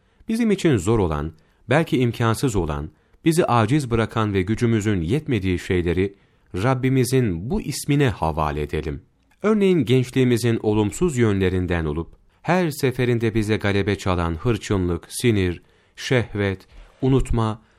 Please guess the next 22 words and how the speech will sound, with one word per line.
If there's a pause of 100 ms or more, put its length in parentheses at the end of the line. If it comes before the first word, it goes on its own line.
sebat
edememe
hasletlerimiz
için, (520)
"Ey
Kadir
olan, (280)
her
şeye
gücü
yeten, (680)
hiçbir
şeyin
kendine
zor
olmadığı, (320)
hiçbir
şeyin
kendini
aciz
bırakamadığı
Rabbim,